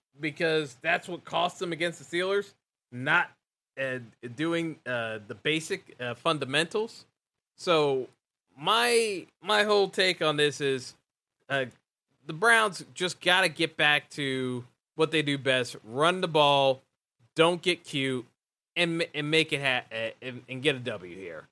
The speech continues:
Uh, because, uh, at the end of the day, they're four and four. They can't fall further behind in the division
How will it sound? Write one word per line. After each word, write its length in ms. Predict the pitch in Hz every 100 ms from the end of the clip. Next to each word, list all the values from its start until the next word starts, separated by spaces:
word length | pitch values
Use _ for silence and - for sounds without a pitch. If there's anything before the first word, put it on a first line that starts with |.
| _ _ _
Uh, 160 | 117 123
because, 600 | 120 131 147 135 127 -
uh, 320 | 131 123 120 - _ _
at 200 | 139 139
the 120 | 139 160
end 140 | 202
of 120 | 196
the 60 | 165
day, 540 | 170 165 147 135 131 - _ _ _ _ _ _
they're 160 | 135 151
four 320 | 151 202 208
and 100 | 196
four. 520 | - 180 156 143 139 - _
They 100 | 139
can't 360 | 151 - 202 190
fall 280 | - 185 175
further 300 | - 175 170
behind 340 | 151 160 160
in 200 | 156 147
the 60 | 135
division 600 | 135 151 131 131 123